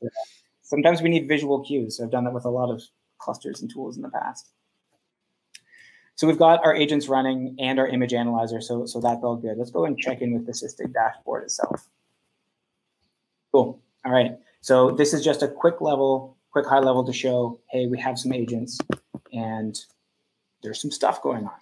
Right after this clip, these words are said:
Great. This view isn't terribly helpful to me, um, mostly 'cause I'm looking at container I Ds, but we can switch our context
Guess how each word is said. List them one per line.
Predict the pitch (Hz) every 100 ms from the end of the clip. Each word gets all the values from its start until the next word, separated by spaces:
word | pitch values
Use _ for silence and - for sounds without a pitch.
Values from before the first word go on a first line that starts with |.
| -
Great. | 127 - -
This | 156 -
view | 139 160 156
isn't | 143 135 135
terribly | 127 123 123
helpful | 123 139 - 131
to | 107
me, | - _ _ _ - 117
um, | 113 117
mostly | 117 117
'cause | 120
I'm | 113
looking | 113 117
at | 113
container | - 110 131 120
I | 110 107
Ds, | 95 - -
but | 143 120 - - - _ _
we | 120
can | 120 117
switch | - 156 -
our |
context | - - 233 180 - - - - -